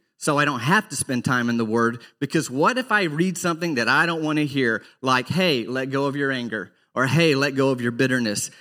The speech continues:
And then how do I do that? So there's all kinds of things, and you can probably come up with your own list. Like I said, we're gonna, we're gonna get into that in just a little bit, but,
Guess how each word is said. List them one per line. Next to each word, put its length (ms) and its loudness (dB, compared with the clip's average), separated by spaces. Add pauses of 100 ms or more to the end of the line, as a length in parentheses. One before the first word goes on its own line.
And 120 2
then 100 0
how 240 -2
do 120 -2
I 80 2
do 200 0
that? 260 -2 (580)
So 180 -2
there's 180 0
all 180 2
kinds 320 0
of 100 -10
things, 260 0
and 120 0
you 80 -2
can 120 -4
probably 280 0
come 240 -4
up 100 -6
with 100 -4
your 120 2
own 200 2
list. 180 0
Like 140 -2
I 40 -2
said, 220 -2
we're 140 0
gonna, 220 0 (320)
we're 80 0
gonna 180 2
get 240 0
into 280 0
that 220 0
in 100 -2
just 200 -6
a 40 -4
little 200 0
bit, 180 0
but, 320 -2